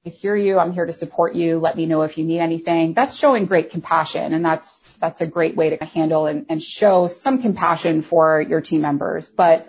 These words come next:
empathy is going the step further and thinking about, "How can I help this person? Maybe I can align a resource to support them.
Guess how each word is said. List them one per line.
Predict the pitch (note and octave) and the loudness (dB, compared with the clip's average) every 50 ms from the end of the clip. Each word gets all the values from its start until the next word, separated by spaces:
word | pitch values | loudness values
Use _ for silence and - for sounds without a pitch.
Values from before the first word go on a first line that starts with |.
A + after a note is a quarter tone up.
| - _ - | -14 _ 0
empathy | - F3+ G#3+ G#3+ G3+ F3+ - - F3+ F3 E3+ E3+ - | 0 0 2 2 0 0 0 0 0 2 0 0 -2
is | F3+ - | -4 0
going | - E3 E3 E3 E3 D#3+ | 2 2 2 4 2 -2
the | D#3+ | -4
step | - - - E3 D#3+ - | -4 0 0 0 0 -2
further | - - E3 D#3+ D#3+ D#3 D#3+ D#3 D#3 D3+ D3+ D3+ - | -4 0 0 2 2 4 4 4 6 4 4 2 2
and | - E3 D#3 D#3 D3+ D3+ - | 2 2 2 2 0 -2 -2
thinking | E3 E3 E3 - D#3 D#3+ | -4 -4 -4 -4 -4 -2
about, | D3+ D#3 D3+ D3+ D3+ D3 D3+ - - | 0 2 2 2 2 2 0 -2 -4
"How | - - G3+ A#3 | -2 0 0 0
can | A#3+ - D4+ G#3 | 0 0 0 2
I | F3 E3+ E3 D#3+ - - | 2 2 2 0 -2 -4
help | - - D#3 D#3 - | -2 -2 -2 -2 -2
this | D#3 D3 - | -8 -10 -8
person? | - D#3+ D#3+ D3 - D#3 D#3 D#3+ | -8 -8 -8 -6 -6 -6 -4 -2
Maybe | E3 E3+ E3 G3 F3 E3+ | -4 -2 -2 0 2 2
I | E3+ E3 | 2 2
can | E3 - E3+ D#3+ | 0 -2 -6 -6
align | D#3 - - D#3 D3+ D#3 D#3 D#3 D#3 D3+ | -6 -4 -4 -4 -2 -2 -2 -2 -4 -4
a | |
resource | C#3+ D#3 D#3 D#3 D3+ - D#3 D#3 D#3 D#3 D3+ - - _ _ _ _ _ _ _ | -6 -6 -8 -8 -6 -2 0 2 2 2 0 -4 -12 _ _ _ _ _ _ _
to | - F3 | -8 -6
support | E3+ - D3+ D3 - - E3 D#3 D3+ - | -2 -2 -4 -4 0 0 2 2 2 2
them. | D#3+ D#3 D#3 D#3 D3+ D3+ D3+ D3 D3+ - | 2 2 2 2 0 -2 -4 -6 -8 -12